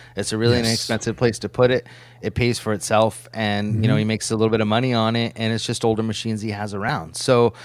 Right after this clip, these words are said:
Speaker 2: Yep.
Speaker 1: you can look at it a few different ways. If you're really gonna promote the heck out of it and make it like this little mini arcade and, you know, make it really cool, then you probably wanna have some nice stuff in there. If you're just gonna throw some in there so the kids have something to do while their parents are out shopping at all the booths,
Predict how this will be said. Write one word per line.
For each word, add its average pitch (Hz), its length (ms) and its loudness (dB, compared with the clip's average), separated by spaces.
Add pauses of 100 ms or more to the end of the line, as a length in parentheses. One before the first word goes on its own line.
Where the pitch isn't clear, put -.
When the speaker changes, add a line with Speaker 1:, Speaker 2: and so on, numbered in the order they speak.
Speaker 2:
Yep. 95 140 -4 (200)
Speaker 1:
you 135 120 0
can 160 160 0
look 165 140 2
at 160 100 6
it 139 100 4
a 123 40 -2
few 120 180 -6
different 127 300 -2
ways. 139 260 2
If 113 160 -10
you're 123 80 -6
really 127 420 0
gonna 123 380 -2 (680)
promote 117 540 0
the 107 100 -2
heck 120 280 -2
out 120 180 4
of 120 100 0
it 120 300 2
and 107 140 -4
make 107 180 -6
it 107 40 -4
like 101 180 -4
this 104 200 -4
little 117 160 6
mini 117 240 0
arcade 123 640 2
and, 110 200 -2
you 113 100 -2
know, 104 80 0
make 113 200 -2
it 104 60 -4
really 110 220 0
cool, 147 240 2
then 110 120 0
you 107 60 -4
probably 139 280 -2
wanna 127 160 -2
have 117 160 -2
some 107 120 -8
nice 104 180 -4
stuff - 280 -8
in 101 80 -6
there. 104 200 -6 (360)
If 104 140 -6
you're 123 80 0
just 117 120 -4
gonna 117 200 0
throw 120 200 0
some 117 180 -4
in 113 40 -2
there 113 140 -2
so 107 100 -8
the 104 80 -4
kids 110 220 -6
have 110 120 -2
something 110 300 -6
to 104 80 -2
do 107 220 0
while 104 100 4
their 104 80 0
parents 110 420 -4
are 104 80 -2
out 101 180 0
shopping 110 300 -4
at 104 100 0
all 104 100 0
the 101 60 -2
booths, 120 380 -2